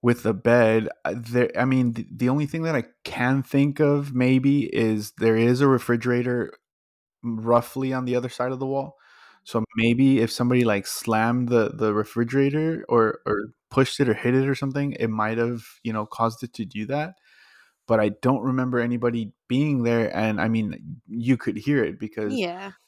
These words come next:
Speaker 1: you know, it's on the other side of the wall, you know, I, but all I heard was the, the, the crucifix kinda just, like, boom, like, it just, like, I, I don't know
Speaker 2: Hit
Speaker 1: how to
Speaker 2: the
Speaker 1: describe this
Speaker 2: wall.
Speaker 1: thing,
Speaker 2: I,
Speaker 1: but
Speaker 2: no,
Speaker 1: yeah.
Speaker 2: I, I know what you mean. Like, yeah,
Speaker 1: Yeah.
Speaker 2: as if it, like, got lifted and then, like, fell back onto the wall.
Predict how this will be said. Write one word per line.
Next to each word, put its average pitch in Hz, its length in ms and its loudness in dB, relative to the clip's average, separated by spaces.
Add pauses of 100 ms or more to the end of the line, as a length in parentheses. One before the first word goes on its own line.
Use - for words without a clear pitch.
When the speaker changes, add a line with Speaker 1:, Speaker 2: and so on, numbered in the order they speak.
(140)
Speaker 1:
you 123 100 2
know, 110 100 0
it's 107 160 -4
on 117 100 0
the 107 100 -2
other 101 100 -2
side 98 220 -6
of 95 60 -8
the 104 80 -8
wall, - 420 -2 (100)
you 104 120 -10
know, 107 100 -6
I, 107 140 0
but 107 200 0
all 113 280 4
I 117 120 4
heard 120 220 2
was 107 240 -4
the, 104 280 -2
the, 107 380 -4 (840)
the 117 80 0
crucifix 117 580 0
kinda 107 220 -2
just, 101 200 -6
like, 87 220 -6 (260)
boom, 117 220 2
like, 104 240 -4
it 107 140 -4
just, - 160 -10
like, - 280 -8 (460)
I, - 80 -4
I - 260 -8
don't 123 120 2
know 120 60 4
Speaker 2:
Hit - 20 2
Speaker 1:
how 113 80 2
to 107 60 -2
Speaker 2:
the 135 60 -2
Speaker 1:
describe 175 240 2
this 180 100 -4
Speaker 2:
wall. - 20 -10
Speaker 1:
thing, - 120 -6
Speaker 2:
I, 214 260 4
Speaker 1:
but - 20 -6
Speaker 2:
no, 247 140 6
Speaker 1:
yeah. 190 180 4
Speaker 2:
I, 196 240 -4
I 202 80 -6
know 196 160 -6
what 180 180 -10
you 180 60 -18
mean. 170 260 -18 (160)
Like, 196 200 0
yeah, 190 240 6
Speaker 1:
Yeah. 185 60 4
Speaker 2:
as 185 140 -4
if 185 180 -4
it, 175 140 2
like, 175 200 -2 (100)
got 185 160 2
lifted 185 400 0
and 175 120 -2
then, 165 180 -4
like, 160 180 -10
fell 165 180 0
back 156 240 0
onto 165 260 -8
the 160 100 -6
wall. 156 380 -8